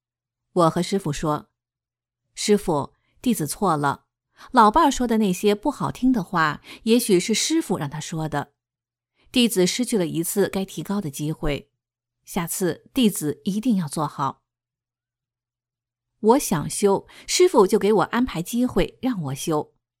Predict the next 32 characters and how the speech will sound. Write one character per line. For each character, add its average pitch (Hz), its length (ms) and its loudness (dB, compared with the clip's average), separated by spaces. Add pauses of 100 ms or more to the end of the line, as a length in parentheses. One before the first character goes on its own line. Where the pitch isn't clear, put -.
(760)
一 220 100 0
天 208 180 2
清 220 240 0
晨， 156 380 -6 (240)
老 226 180 6
伴 285 160 4
儿 240 100 4
下 262 160 -2
夜 269 160 -2
班 254 180 -2
回 151 280 -4
来， 190 280 -4 (460)
这 180 140 -2
天 175 340 -4 (220)
我 220 160 6
没 220 140 4
有 254 120 2
及 190 220 -2
时 214 240 0
打 175 220 -10
开 170 240 -6
家 185 180 -4
里 185 100 -4
的 135 80 -8
大 180 200 -4
门， 143 340 -6 (480)
他 330 260 2
就 247 160 4
叮 320 220 0
当 330 180 0
踹 233 300 -4
门， 156 380 -4